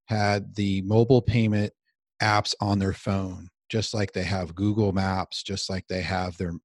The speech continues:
email app. They all have the Pay by Phone, Park Mobile apps on their phone, and they're ready to go wherever they're happening to need to drive and park.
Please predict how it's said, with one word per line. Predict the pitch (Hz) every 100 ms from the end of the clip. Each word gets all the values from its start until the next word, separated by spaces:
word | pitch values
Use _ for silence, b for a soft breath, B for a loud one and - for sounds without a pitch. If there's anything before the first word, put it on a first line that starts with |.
| -
email | 123 113 104 101 98 -
app. | 98 92 92 _ _ _ -
They | 101
all | 101 110 104
have | 104 98 95 -
the | 98 92 - _ _
Pay | - 113
by | 104 101
Phone, | 98 104 98 95
Park | 90 - 101 -
Mobile | 98 95 95
apps | 104 95 -
on | 98 95
their | 101
phone, | 175 170 156 b _ _
and | 131 131
they're | 131
ready | 101 113 110 107
to | -
go | 92 104 107 104 92 87 -
wherever | 101 - 101 95 98 90 - _ _ _ -
they're |
happening | 95 104 98 98 90 90 90 -
to | -
need | 85 95 85
to | 92
drive | - 87 85 82 -
and | 82
park. | - - 92 - -